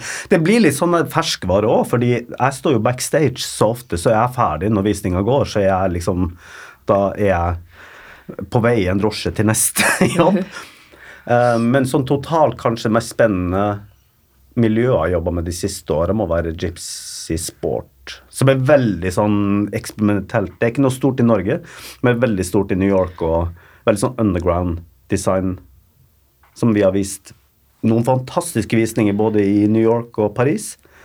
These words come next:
Så hvis du må sjekke det, google Gypsy Sport, så har jeg gjort de siste seks sesongene.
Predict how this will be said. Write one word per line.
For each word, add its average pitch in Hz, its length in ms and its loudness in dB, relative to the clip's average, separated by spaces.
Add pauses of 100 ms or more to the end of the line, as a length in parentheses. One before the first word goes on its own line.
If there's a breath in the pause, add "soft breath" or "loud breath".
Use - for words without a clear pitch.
(460 soft breath)
Så - 160 -8
hvis 131 160 -2
du 131 80 -2
må 127 100 0
sjekke 135 380 -6
det, 151 100 -2
google 117 460 0 (800 soft breath)
Gypsy 131 260 0
Sport, - 320 -4
så - 80 0
har 117 80 2
jeg 127 60 2
gjort 131 160 -4
de 113 100 -2
siste - 480 -4
seks - 640 -12
sesongene. 139 460 -2